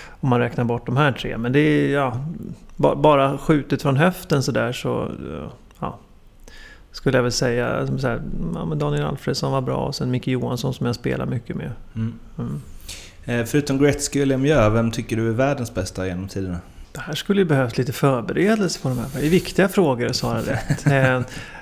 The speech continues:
Speaker 1: ja, men förutom, utom Gretzky, eh, jag har ju kollat på hockey sedan jag var liksom tio år till nu,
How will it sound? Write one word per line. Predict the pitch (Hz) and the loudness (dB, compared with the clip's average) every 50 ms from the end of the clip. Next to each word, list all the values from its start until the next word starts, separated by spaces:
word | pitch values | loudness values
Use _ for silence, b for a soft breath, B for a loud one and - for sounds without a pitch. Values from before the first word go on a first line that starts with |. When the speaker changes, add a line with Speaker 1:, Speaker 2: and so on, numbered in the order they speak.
| B B - - - | B B -20 -6 0
Speaker 1:
ja, | 139 | 2
men | 139 151 151 | 4 4 2
förutom, | 143 - 156 147 151 139 131 - - 147 139 139 - - - - - - - - - - | 4 2 2 2 2 0 0 0 0 2 2 0 -2 -6 -10 -16 -20 -18 -16 -16 -10 -6
utom | - 147 143 - 151 147 147 151 135 | -6 -6 -4 -2 -2 0 0 0 0
Gretzky, | 151 147 - 147 - - - - - - - 147 131 120 131 B B B B B | 0 0 0 -2 -2 -2 -2 -2 -2 -2 -2 0 0 0 -2 B B B B B
eh, | - - 175 135 131 131 123 - - 135 - B B B B B B - - - - - - - | -6 -4 -4 -4 -4 -4 -4 -6 -6 -8 -8 B B B B B B -20 -20 -20 -20 -20 -16 -8
jag | - 131 127 | -4 -2 0
har | 135 156 | 2 2
ju | 165 160 | 0 2
kollat | - - 160 156 147 - | 4 4 4 4 4 4
på | 147 | 6
hockey | 147 156 165 165 - - - 147 | 6 6 4 4 0 0 0 0
sedan | 139 - 143 | 2 2 2
jag | 135 131 | 2 4
var | 131 127 127 123 117 - - - - - - - - - | 4 2 2 2 0 -4 -8 -16 -20 -20 -20 -20 -18 -10
liksom | - 151 131 131 139 131 127 | -6 -6 -4 -4 -4 -4 -6
tio | 127 - - - 175 151 131 131 135 147 | -8 -8 0 2 2 2 4 2 2 4
år | 165 185 170 147 135 120 - - - | 4 4 4 4 4 2 0 -2 0
till | - 147 135 127 127 127 170 | 0 0 2 2 0 2 4
nu, | 185 180 147 139 | 4 4 4 0